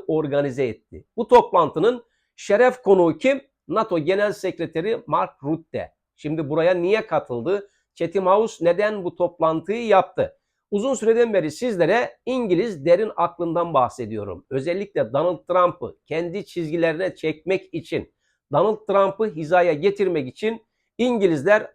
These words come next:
artık alışa gelmiş oldukları bu sessiz politikayı terk edip açıktan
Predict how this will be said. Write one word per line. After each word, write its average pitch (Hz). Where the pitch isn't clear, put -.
artık 196
alışa 196
gelmiş 185
oldukları 175
bu 175
sessiz 190
politikayı 160
terk 208
edip 190
açıktan 208